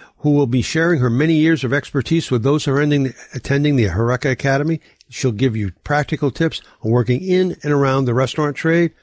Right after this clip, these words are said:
hospitality, and catering industries. Joining Doctor Zampoio at the Horeca Academy will be food presentation expert Ido Guarini. Guarini works with a variety of customers in the Horeca sector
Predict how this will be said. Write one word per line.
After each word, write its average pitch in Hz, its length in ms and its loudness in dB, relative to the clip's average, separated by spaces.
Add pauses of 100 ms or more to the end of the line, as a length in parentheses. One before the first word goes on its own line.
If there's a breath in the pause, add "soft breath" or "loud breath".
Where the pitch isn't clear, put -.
(200)
hospitality, 139 840 -2
and 131 140 -6
catering 123 360 0
industries. 104 560 -4 (1500 soft breath)
Joining 165 300 2
Doctor 165 260 0
Zampoio 160 500 0
at - 80 -4
the 135 100 0
Horeca 156 400 0
Academy 175 520 0 (100)
will 127 140 -2
be 117 120 4
food 214 360 0
presentation 185 640 0
expert 185 420 -2 (280)
Ido 139 240 2
Guarini. 127 460 0 (880 soft breath)
Guarini 190 300 2
works 180 260 0
with 151 80 0
a 143 60 2
variety 143 400 0
of 160 100 -2
customers 117 480 -4
in 107 80 -4
the 101 80 -4
Horeca 117 340 0
sector 151 380 -4